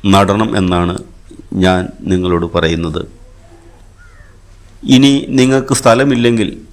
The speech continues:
ഒരു ഡ്രം മുറിച്ച് അതിനുള്ളിൽ പോലും ഈ പ്ലാവ് വയ്ക്കാൻ സാധിക്കും. ഡ്രമ്മിനുള്ളിൽ തന്നെയും ഞാൻ പ്ലാവ് വെച്ചിട്ടുണ്ട്. അതിൻ്റെ വീഡിയോ കുറച്ച് കഴിയുമ്പോൾ ഞാൻ ഈ ചാനൽ വഴി നിങ്ങളുടെ മുമ്പിലേക്ക് എത്തിക്കുന്നതായിരിക്കും.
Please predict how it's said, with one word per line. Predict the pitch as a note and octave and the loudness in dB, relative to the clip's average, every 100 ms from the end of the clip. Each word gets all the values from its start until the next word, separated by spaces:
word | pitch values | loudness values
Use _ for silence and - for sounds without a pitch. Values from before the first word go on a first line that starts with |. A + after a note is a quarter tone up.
| - | 0
ഒരു | B2+ C#3 C3 | 2 4 2
ഡ്രം | A#2 A#2 A#2+ C3 A#2+ | 2 2 2 0 0
മുറിച്ച് | G2+ G2 G2+ - - G#2+ | -2 -4 -4 -6 -2 0
അതിനുള്ളിൽ | G#2+ B2+ G#2 G#2 G#2 | 2 2 2 0 0
പോലും | G#2 G#2 G#2 - G2 | 0 0 -2 -2 0
ഈ | G2 E2 - - | 0 -2 -4 2
പ്ലാവ് | F#2+ F#2 F#2+ - - - - - - - - - - - - - | 4 4 0 -4 -10 -18 -20 -20 -18 -18 -18 -20 -20 -20 -20 -2
വയ്ക്കാൻ | A2 F#2+ G#2 F#2+ F#2+ F#2+ | 0 0 0 -2 -2 -4
സാധിക്കും. | F#2+ F2+ F2+ F#2 - - - - - - - - | -2 -2 -4 -10 -14 -18 -20 -20 -20 -20 -14 0
ഡ്രമ്മിനുള്ളിൽ | A2+ A#2 C3 B2+ A#2+ B2 A#2 | 2 2 2 2 2 0 0
തന്നെയും | A#2+ A#2+ B2+ B2 - G#2+ | 0 2 0 -4 0 2
ഞാൻ | G#2 G2+ | 2 2
പ്ലാവ് | G2+ F#2+ G#2+ | 2 2 0
വെച്ചിട്ടുണ്ട്. | G2 - G2 G2 F#2+ G2 - | -2 -4 -6 -6 -8 -10 -6
അതിൻ്റെ | F#2 F#2+ F#2 | -2 0 0
വീഡിയോ | G2 F#2+ G2 G2 - | 0 0 -2 -2 -8
കുറച്ച് | - - G2 | -10 -6 -2
കഴിയുമ്പോൾ | F#2 F#2+ F#2 G2 - - - - - G#2 | -2 -2 -4 -4 -8 -20 -20 -16 -2 0
ഞാൻ | G2 G2+ - - G2+ | 0 -2 -10 -6 -4
ഈ | G2 | -2
ചാനൽ | F#2+ F#2+ F#2+ | 0 0 0
വഴി | F#2+ G2+ G2+ F#2+ | -2 -4 -6 -4
നിങ്ങളുടെ | F#2+ G2 F#2+ | -4 -4 -4
മുമ്പിലേക്ക് | F2+ F2+ F2+ F#2 F2 | -4 -4 -4 -6 -8
എത്തിക്കുന്നതായിരിക്കും. | F2 F#2+ F#2 E2+ E2 E2 | -8 -6 -6 -6 -8 -8